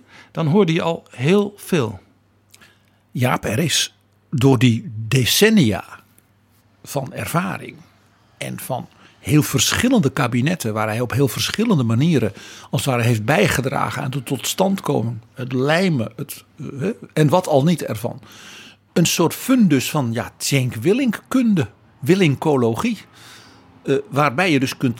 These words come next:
Speaker 2: kijken naar hoe zou hij nu in s-, hele moeilijke situaties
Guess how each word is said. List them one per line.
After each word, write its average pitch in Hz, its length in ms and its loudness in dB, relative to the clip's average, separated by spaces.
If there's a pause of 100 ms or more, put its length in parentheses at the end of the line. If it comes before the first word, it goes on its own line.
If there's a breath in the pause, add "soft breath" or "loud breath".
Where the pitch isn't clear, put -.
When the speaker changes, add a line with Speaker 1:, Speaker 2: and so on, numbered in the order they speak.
Speaker 2:
kijken 214 440 -2
naar 117 200 -4
hoe 135 340 0
zou 160 360 0
hij 170 240 0
nu 160 320 2 (360)
in 135 140 0
s-, - 160 -10
hele 160 300 0
moeilijke 180 480 4
situaties 135 640 -4